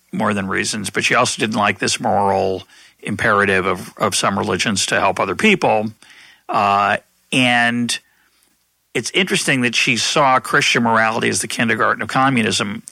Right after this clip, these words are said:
You know, it says in, it says in the Old Testament, "Love your neighbor as yourself." Uh, that's not a very Randian thought.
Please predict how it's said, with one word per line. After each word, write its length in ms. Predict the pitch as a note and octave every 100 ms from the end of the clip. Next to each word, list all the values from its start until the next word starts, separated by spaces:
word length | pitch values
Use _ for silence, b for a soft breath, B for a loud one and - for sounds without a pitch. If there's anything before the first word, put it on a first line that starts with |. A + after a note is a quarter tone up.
| B B B _
You 60 |
know, 80 | A#2+
it 80 | G#2+
says 260 | C#3+ B2+ B2
in, 280 | A2+ A2 _ _ _ _ _ _ _ _ A#2+
it 100 | -
says 240 | C3+ A#2
in 120 | G#2+
the 180 | G#2 G#2
Old 260 | C#3 F#3 F3
Testament, 480 | A#2 - G#2+ G#2
"Love 200 | A#2+ B2
your 80 | B2
neighbor 260 | A2+ A2 A2+
as 120 | G2+
yourself." 680 | G2+ - C3+ F#2 G2 - - B B B -
Uh, 280 | - G#2 G#2+ -
that's 220 | B2+ B2 C#3
not 140 | A2+
a 40 |
very 160 | A2 A2+
Randian 480 | A2 A2 A2+ G#2+ F2+
thought. 440 | C#3 B2 G2+ F#2